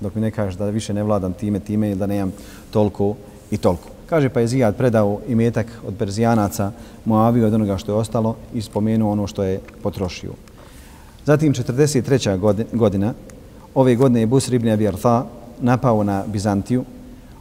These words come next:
ušao duboko, onaj, u bizantijsku zemlju, pa kažu da je došao do grada,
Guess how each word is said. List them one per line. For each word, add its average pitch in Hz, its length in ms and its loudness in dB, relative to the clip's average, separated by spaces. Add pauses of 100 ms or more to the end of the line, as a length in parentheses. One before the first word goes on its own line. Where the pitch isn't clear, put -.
(100)
ušao 135 340 2
duboko, 107 560 0 (400)
onaj, 98 220 -2
u 98 40 -2
bizantijsku 110 520 -2
zemlju, 120 360 0
pa 113 60 -4
kažu 120 280 0
da 110 40 0
je 107 40 2
došao 113 400 0
do 101 120 -2
grada, 107 440 0